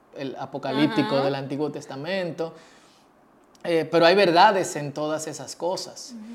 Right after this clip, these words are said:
Speaker 1: Y una lectura en cápsulas de la Biblia, eh, es más como, eh, como, ¿qué te digo?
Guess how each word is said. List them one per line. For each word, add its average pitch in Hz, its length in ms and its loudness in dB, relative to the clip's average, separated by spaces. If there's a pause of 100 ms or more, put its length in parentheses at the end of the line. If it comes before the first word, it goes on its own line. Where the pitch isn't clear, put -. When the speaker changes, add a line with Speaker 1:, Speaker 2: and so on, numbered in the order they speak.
(440)
Speaker 1:
Y 185 600 0
una 170 1080 -2
lectura 160 460 0
en 190 80 -4
cápsulas 156 600 -2
de 147 100 -8
la 139 140 -8
Biblia, 127 560 -8 (800)
eh, 104 1120 -10 (180)
es 160 180 -2
más 175 400 4
como, 143 1400 -4 (880)
eh, 131 260 -8 (540)
como, 139 280 -8
¿qué 151 100 -2
te 151 140 0
digo? 123 400 -2